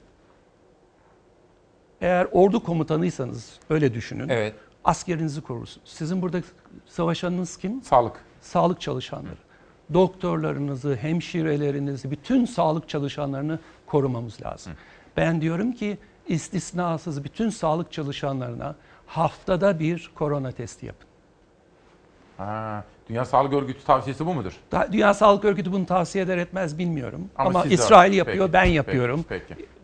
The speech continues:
Speaker 1: Onların şeyini görmedim ama Dünya Sağlık Örgütü şunu yaşadı. sars'da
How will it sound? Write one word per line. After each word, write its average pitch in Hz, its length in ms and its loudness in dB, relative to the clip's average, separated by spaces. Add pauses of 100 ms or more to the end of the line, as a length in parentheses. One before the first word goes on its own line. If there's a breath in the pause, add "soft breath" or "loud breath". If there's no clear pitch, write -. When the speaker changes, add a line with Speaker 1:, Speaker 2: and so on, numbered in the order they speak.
(140)
Speaker 1:
Onların 185 440 2
şeyini 180 320 -2
görmedim 160 360 -2
ama 156 200 0
Dünya 175 280 0
Sağlık 202 340 2
Örgütü 190 340 -2
şunu 202 220 -2
yaşadı. 175 520 -2 (440 loud breath)
sars'da 180 840 0